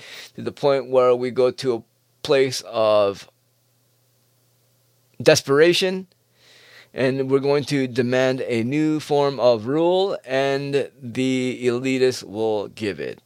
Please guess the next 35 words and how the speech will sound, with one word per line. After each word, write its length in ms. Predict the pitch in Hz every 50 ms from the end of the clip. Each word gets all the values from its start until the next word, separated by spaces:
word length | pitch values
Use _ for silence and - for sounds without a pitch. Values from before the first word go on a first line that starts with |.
| _ -
in 240 | 101 107 107 101 98
the 140 | 101 98 95
form 400 | - - 110 110 107 107 107 -
of 320 | 92 98 101 101 98 95
either 480 | - 90 98 98 98 92 95 95 95 87 -
a 580 | 78 92 95 95 92 90 87 85 87 78 78 90
revolutionary 1040 | 98 107 107 107 104 107 107 113 113 110 107 - 117 107 104 98 95 95 98 95
way 280 | 92 92 98 101 101 92
of, 440 | 85 92 98 95 92 92 90 87 -
you 180 | 104 113 123
can 160 | - - 120
have 260 | 110 110 107 104 107 104
your 140 | 98 90
life 340 | 85 82 98 127 135 123 -
back, 380 | - 143 139 139 139 143 - - - - _ - - - - - - -
you 100 | - 123
can 120 | - 104
have 220 | 104 98 98 87 95
your, 100 | 87 82 78 - - -
you 80 | - -
can 120 | - 107
have 140 | 101 95 73
access 420 | 65 90 92 - - 101 - -
to 160 | - - -
your 140 | 113 101 85
money, 480 | 85 98 117 139 151 160 165 175 175 - - - - - - - -
you 120 | - 120
can 160 | - 123 120
have 120 | 117 113 -
access 460 | - 104 113 113 - - 123 110 -
to 140 | - 123 110
food, 460 | - - 185 190 196 202 202 208 196
or 640 | 170 117 143 160 175 175 175 170 170 170 165 156 151
guess 320 | 139 170 170 170 - -
what? 320 | 156 147 151 151 151 -